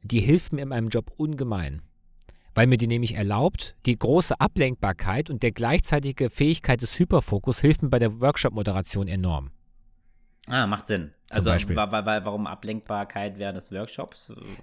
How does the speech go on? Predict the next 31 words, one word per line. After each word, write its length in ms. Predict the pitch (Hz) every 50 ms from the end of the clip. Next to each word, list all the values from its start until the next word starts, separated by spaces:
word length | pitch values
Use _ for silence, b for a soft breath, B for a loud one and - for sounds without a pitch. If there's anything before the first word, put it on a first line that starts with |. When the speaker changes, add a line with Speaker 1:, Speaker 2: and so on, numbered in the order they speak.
| - - -
Speaker 1:
Weil, 440 | - 113 107 123 127 147 165 165 160 -
weil 260 | - 120 131 135 151
du, 220 | 165 180 180 175 - -
weil 160 | 127 123 139
du 100 | 151 147
bei 120 | 139 139 104
einem 260 | 120 120 117 110 104
Workshop 400 | 117 143 175 - - 175 160 -
manchmal, 560 | 117 120 127 - - 139 135 139 147 147 -
du 100 | 147 123
musst 240 | 117 135 151 - -
auf 80 | 135
verschiedenen 480 | - - 123 - - 180 185 175 160 143
Ebenen 380 | - 139 147 147 143 131 123 -
zuhören, 420 | - - 170 165 139 139 131 120
was 140 | 120 - -
gerade 240 | - 110 110 107 101
passiert. 400 | - 110 98 - - 120 98 92
Also 120 | 95 107
auf 120 | 104 -
der 80 | - 110
einen 160 | 107 143 175
Seite 180 | 175 160 143 139
hast 160 | 131 - -
du 60 | 123
einen 80 | 113 -
Auftrag, 460 | 110 113 113 - - - 175 190 -
der 100 | - 127
Kunde 280 | - - 139 135 127 113
wollte 240 | 123 123 120 -
irgendwas. 580 | 104 85 87 76 85 82 - 71 76 - - -